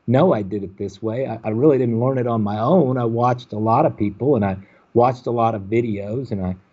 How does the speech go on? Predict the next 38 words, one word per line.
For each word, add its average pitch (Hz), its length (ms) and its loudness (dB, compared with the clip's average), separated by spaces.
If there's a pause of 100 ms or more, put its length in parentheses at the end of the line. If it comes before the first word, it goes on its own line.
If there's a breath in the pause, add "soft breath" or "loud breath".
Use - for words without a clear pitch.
(180 soft breath)
talked 135 280 0
to 117 60 -6
a - 20 -2
lot 101 220 -2
of 98 80 -12
people, 110 340 -6
and 110 100 -6
I 95 80 -6
stood, 110 500 -2
you 117 120 -4
know, 107 300 0
there 107 200 2
waiting 110 640 2
patiently 117 560 0
at 113 100 0
the - 120 -14
end 117 180 2
of 107 60 2
the 104 80 -2
lecture 107 480 2
and 92 220 -2 (300 soft breath)
would 110 100 2
ask 110 320 2
my 95 120 -4
questions, 101 460 -4
which 92 120 -8
I, 98 140 -2 (120)
you 110 120 2
know, 98 220 0
most 104 260 2
of 92 80 -6
the 98 60 -2
time 98 120 0
were 95 60 -2
probably 98 300 0
stupid 110 480 0
to 113 100 2
the 95 200 -4